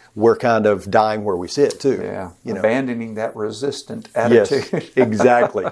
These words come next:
Speaker 1: You can't just hold up and say, "We're not gonna do anything."
Speaker 2: No,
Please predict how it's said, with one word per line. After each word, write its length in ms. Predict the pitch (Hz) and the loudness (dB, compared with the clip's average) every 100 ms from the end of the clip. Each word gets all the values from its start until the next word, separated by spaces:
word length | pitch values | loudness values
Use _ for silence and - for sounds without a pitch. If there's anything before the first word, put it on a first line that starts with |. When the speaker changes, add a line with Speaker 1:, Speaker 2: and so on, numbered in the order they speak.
| - - | -10 -8
Speaker 1:
You 140 | 127 | -6
can't 260 | 127 147 165 | 0 2 2
just 200 | 139 139 | -2 2
hold 260 | 151 139 131 | 4 4 4
up 220 | 123 120 | 2 -2
and 120 | 110 | -6
say, 380 | 131 120 110 104 - - | -2 2 2 0 -10 0
"We're 140 | 123 | 2
not 160 | 110 110 | 2 0
gonna 160 | 101 | -4
do 180 | 98 107 | -6 -6
anything." 300 | 95 101 104 | -6 -8 -6
Speaker 2:
No, 220 | 104 95 | -4 -6